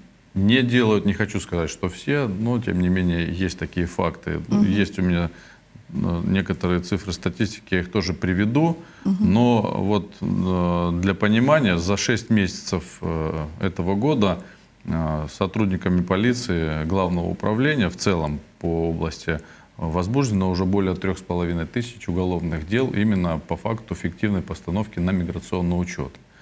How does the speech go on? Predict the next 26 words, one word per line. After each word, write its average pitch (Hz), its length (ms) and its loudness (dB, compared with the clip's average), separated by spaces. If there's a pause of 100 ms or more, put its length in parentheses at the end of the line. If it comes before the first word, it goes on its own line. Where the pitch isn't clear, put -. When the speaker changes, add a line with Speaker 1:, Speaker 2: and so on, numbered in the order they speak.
(480)
Speaker 2:
Это 208 180 0
Speaker 1:
Стать-, - 200 2
Speaker 2:
в 196 180 -2
области? 262 580 2
Speaker 1:
это 104 240 0
по 95 160 -2
всей 117 280 -2
Speaker 2:
По 190 120 2
всей 226 260 4
Speaker 1:
области, 214 160 2
Speaker 2:
области 185 160 4
Speaker 1:
да. - 80 2
Speaker 2:
Самарской. - 500 -4 (240)
Speaker 1:
Э, 80 960 -2
статья, 123 680 2 (240)
на 101 340 2
мой 117 160 4
взгляд, 87 380 0
к - 40 -16
сожалению, 87 720 2 (600)
н-, 85 320 0 (260)
не 98 160 4
носит 123 340 0
таких 80 320 -4
жестких 95 600 -2
санкций, 131 600 0